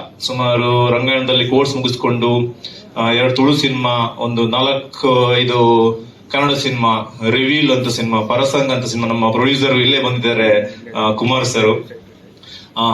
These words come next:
ತೆಲುಗು ಸಿನಿಮಾ ಹೀರೋ ಆಗಿ ಮಾಡ್ದೆ, ತಮಿಳ್ ಮಾಡ್ದೆ,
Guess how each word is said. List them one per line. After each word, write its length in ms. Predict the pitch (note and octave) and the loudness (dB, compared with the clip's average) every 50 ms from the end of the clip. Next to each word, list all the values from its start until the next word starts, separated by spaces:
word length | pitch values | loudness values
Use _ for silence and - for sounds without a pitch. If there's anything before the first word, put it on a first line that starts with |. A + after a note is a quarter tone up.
| G#2+ A2 A2 G#2+ G#2+ - | 0 -2 -2 -4 -4 -4
ತೆಲುಗು 280 | - D#3 D#3+ F3 E3+ E3+ | -2 -2 0 2 2 2
ಸಿನಿಮಾ 500 | E3 D3+ C#3 B2+ B2+ A#2+ A#2+ A#2+ A#2 A2+ | 2 0 0 0 0 0 0 0 0 0
ಹೀರೋ 180 | B2 B2+ B2 | 0 0 0
ಆಗಿ 80 | A#2+ A#2+ | 0 0
ಮಾಡ್ದೆ, 640 | A#2 A2+ A2 G#2+ G#2 A2 G#2+ G#2+ G#2+ G#2 - - - - | 0 0 0 0 2 2 2 2 2 0 -4 -8 -12 -6
ತಮಿಳ್ 260 | B2+ B2+ C3+ D#3 D#3 | -2 0 0 2 2
ಮಾಡ್ದೆ, 580 | C#3+ C3 A#2+ A2 G#2+ G#2+ G#2+ G#2 G2+ - - | 2 2 0 0 0 2 2 0 0 -2 -6